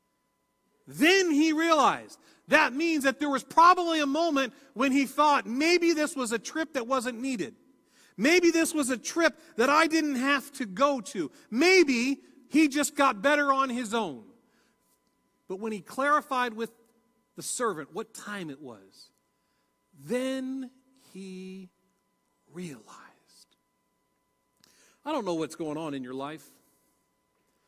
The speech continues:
I don't know what situation you've been praying for for a long time. I don't know what miracle you need to see Jesus perform.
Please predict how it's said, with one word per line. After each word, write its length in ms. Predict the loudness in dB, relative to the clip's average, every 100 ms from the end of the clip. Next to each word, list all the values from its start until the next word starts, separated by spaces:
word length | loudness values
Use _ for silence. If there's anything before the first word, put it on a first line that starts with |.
| _ _ _ -14
I 80 |
don't 120 | -10 -8
know 100 | -8
what 240 | -8 -10
situation 640 | -14 -16 -12 -10 -10 -12
you've 100 | -14
been 100 | -14
praying 420 | -18 -16 -14 -14 -16
for 220 | -18 -18
for 200 | -16 -16
a 40 |
long 240 | -14 -16 -18
time. 300 | -20 -20 _ _ _ _ _ _ _ _ _ _ _ _ _ _ _ _ _
I 80 | -12
don't 160 | -12 -12
know 80 | -12
what 180 | -12
miracle 520 | -12 -10 -10 -12 -16 -16
you 160 | -16
need 560 | -14 -12 -12 -14 -18 _ _ _ _ _ _ _ _ _
to 100 | -20
see 540 | -16 -14 -14 -14 -20 _ _ _ _ _ _ -20
Jesus 460 | -16 -16 -14 -18
perform. 520 | -20 -20 -20 -20 -20